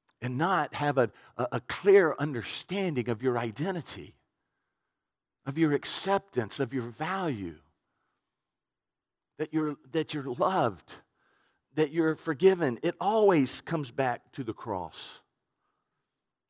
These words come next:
You're completely accepted. You're extremely valuable. You're eternally loved. You were totally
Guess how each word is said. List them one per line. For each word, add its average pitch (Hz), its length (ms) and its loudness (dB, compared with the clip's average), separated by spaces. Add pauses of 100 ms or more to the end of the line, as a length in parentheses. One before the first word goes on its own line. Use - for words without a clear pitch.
(140)
You're 139 220 6
completely 147 720 2
accepted. 90 640 -4 (1160)
You're 143 200 6
extremely 170 920 2
valuable. 87 680 -4 (680)
You're 156 200 2
eternally 160 1040 2 (260)
loved. 90 600 -2 (920)
You 170 160 4
were 156 100 8
totally 156 880 4